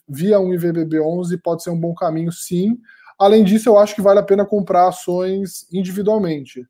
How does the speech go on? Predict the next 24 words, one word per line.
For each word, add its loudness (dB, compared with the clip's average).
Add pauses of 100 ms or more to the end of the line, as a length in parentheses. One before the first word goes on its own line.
(100)
tá? 2
Então, -6 (400)
é, -12
a -2
gente -8
até 4
vai, 4
em, -8 (100)
muito -6
em -4
breve, 0
lançar 0
uma -8
série -2
lá -4
na -8
Nord -6 (440)
de -14
recomendações -6
de -12
empresas -4 (320)
fora 0
do -4
Brasil, -2